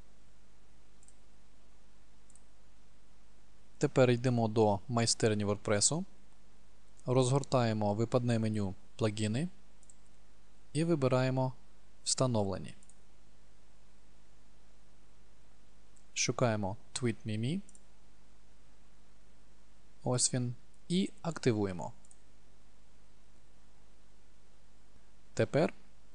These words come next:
ось тут з'являється відповідне випадне меню Tweet Me Me, де можна вибрати опцію Settings, тобто налаштування. Тут, відповідно, можна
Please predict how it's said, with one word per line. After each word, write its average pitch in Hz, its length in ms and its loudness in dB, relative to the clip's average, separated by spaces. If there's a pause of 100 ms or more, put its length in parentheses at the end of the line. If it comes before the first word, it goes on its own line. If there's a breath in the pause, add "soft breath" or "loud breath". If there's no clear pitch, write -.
(220)
ось 143 220 6
тут 135 200 4
з'являється 117 600 6
відповідне 113 640 2 (120)
випадне 110 420 4
меню 101 360 2 (320)
Tweet 147 260 4
Me 147 140 4
Me, 147 200 2 (340)
де 165 240 6
можна 147 340 8
вибрати 120 600 6 (100)
опцію 113 600 4 (220)
Settings, - 640 4 (140)
тобто 110 380 2 (140)
налаштування. 113 720 2 (3000)
Тут, 196 220 4
відповідно, 143 600 6
можна 123 440 4